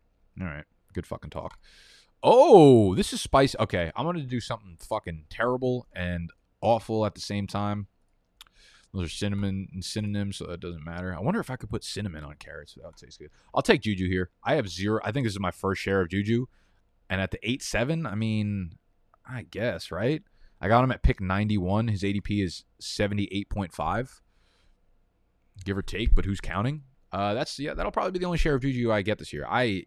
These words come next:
I, I, Juju's just the f-, like, the fourth best pass catching weapon on his team at this point.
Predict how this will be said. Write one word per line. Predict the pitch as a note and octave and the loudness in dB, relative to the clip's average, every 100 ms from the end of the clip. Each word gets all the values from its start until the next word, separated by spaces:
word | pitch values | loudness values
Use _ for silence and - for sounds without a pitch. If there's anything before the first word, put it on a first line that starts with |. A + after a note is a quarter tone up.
| _ | _
I, | A#2+ A2 - | -8 -8 -12
I, | G2+ G2 | -10 -10
Juju's | F2+ F#3+ B2+ | -6 -8 -6
just | F#2+ F#2+ - - _ _ _ | -10 -12 -14 -18 _ _ _
the | - | -8
f-, | F2+ - - | -8 -8 -6
like, | F#2+ | -6
the | F2 | -8
fourth | - A#2+ A#2 | -2 0 0
best | G#2+ G#2+ - | -2 -2 0
pass | G#2 F#2+ | -2 0
catching | G2+ G2 | -4 -2
weapon | F#2+ F#2+ | -4 -2
on | F2+ | -4
his | E2+ | -4
team | - G#2 G2+ | -8 -10 -8
at | |
this | G#2+ | -8
point. | - F2 D#2+ | -8 -8 -8